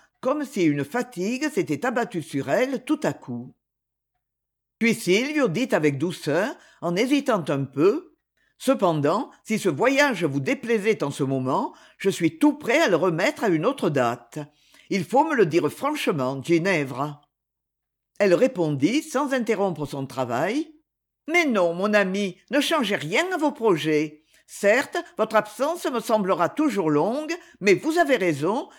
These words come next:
il vaut mieux que vous la fassiez maintenant, de toute façon. » « Eh bien, je m'arrangerai pour partir dans trois jours. » Elle allait dire : Si tôt ?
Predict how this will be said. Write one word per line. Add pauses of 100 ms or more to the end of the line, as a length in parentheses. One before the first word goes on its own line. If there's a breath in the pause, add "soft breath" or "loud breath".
il
vaut
mieux
que
vous
la
fassiez
maintenant, (160 loud breath)
de
toute
façon. » « (1120 soft breath)
Eh
bien, (160 soft breath)
je
m'arrangerai
pour
partir
dans
trois
jours. » (1040 soft breath)
Elle
allait
dire : (320)
Si
tôt ?